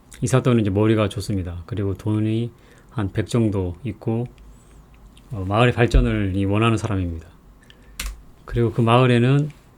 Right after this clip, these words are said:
대장장이가 한 명 있습니다. 기술은 이제 엄청 좋고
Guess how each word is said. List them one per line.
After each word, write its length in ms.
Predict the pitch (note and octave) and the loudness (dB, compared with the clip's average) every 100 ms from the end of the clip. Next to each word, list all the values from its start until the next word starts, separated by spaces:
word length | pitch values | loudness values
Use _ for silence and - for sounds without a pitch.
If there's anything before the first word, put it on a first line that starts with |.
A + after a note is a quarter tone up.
| - _ - - | -20 _ -12 -4
대장장이가 600 | A2 B2+ B2+ A#2+ A2+ G2 | 2 4 6 4 4 0
한 140 | G#2 | -2
명 160 | G2+ F#2 | -2 -4
있습니다. 460 | E2+ F#2 E2+ E2+ - - - - | -6 -8 -6 -10 -14 -18 -16 -6
기술은 480 | A2+ B2 A#2 G#2 G2 | -4 -2 0 0 0
이제 140 | F#2+ | -2
엄청 260 | F#2+ A2+ G2+ | -2 -2 -4
좋고 400 | F#2+ - G#2+ | -6 -6 -6